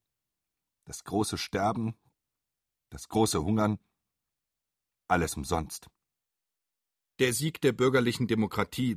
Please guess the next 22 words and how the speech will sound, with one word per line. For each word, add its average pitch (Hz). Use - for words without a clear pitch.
der 92
das 87
Friedensangebot 101
begleitet, 92
weckt -
keinen 95
Widerhall. 78
Weder 110
der 101
Reichstag 123
erkämpfte 131
ihn 131
noch 117
das -
Volk. -
Die 107
Demokratie 135
wurde 135
diktiert, -
wie 139
die 139
Brotkarte, 135